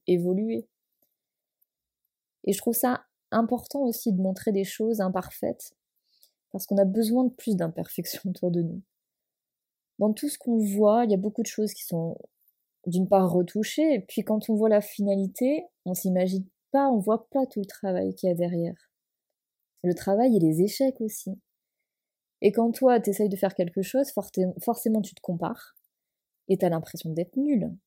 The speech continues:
T'as l'impression que tu vas jamais y arriver, et tu te décourages, et au passage, tu te détestes aussi. Alors je sais que mon programme, là, il est pas parfait.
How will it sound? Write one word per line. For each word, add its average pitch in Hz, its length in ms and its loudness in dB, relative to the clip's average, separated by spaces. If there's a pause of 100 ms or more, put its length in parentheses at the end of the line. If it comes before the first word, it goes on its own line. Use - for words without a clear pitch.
(120)
T'as - 100 -10
l'impression - 280 -6
que 190 80 -8
tu - 60 -6
vas - 60 -8
jamais 175 300 2
y 180 60 2
arriver, 185 640 2
et - 40 -10
tu - 160 -10
te 156 60 -6
décourages, 196 840 2 (100)
et 185 100 6
au 180 60 6
passage, 185 420 -2
tu 185 140 -8
te 190 80 -8
détestes 180 460 0
aussi. - 240 -16 (1600)
Alors 196 160 6
je 220 140 2
sais 339 200 -2
que 359 120 0
mon 190 120 2
programme, 196 480 2
là, 180 140 4
il 175 80 4
est 165 100 0
pas 175 120 -2
parfait. - 340 -12